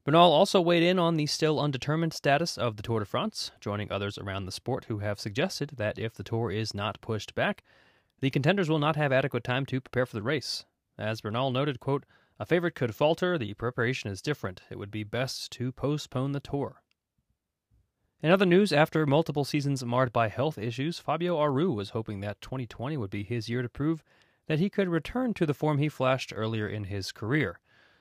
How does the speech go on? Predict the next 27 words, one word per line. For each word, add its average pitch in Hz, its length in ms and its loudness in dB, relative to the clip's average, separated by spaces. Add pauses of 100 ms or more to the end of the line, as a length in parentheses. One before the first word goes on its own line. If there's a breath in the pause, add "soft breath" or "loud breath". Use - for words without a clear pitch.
(220 soft breath)
Instead, 160 480 2 (100)
the 113 160 -4
twenty 123 220 -2
fifteen 117 360 -4
Vuelta 117 220 0
a 104 40 -2
España 151 380 -2
winner 143 240 0
is 139 240 -2
starting 180 300 -2
to 151 80 -2
wonder 147 240 0
what 139 160 2
transfer 147 380 -6
season 113 280 -2
will 101 120 -2
be 98 100 -8
like 92 320 -8
if 101 160 -10
he 104 80 -12
gets 101 220 -8
to - 120 -10
the 95 160 -10
end 104 160 -8
of 95 100 -10
the 98 60 -8
year 131 300 0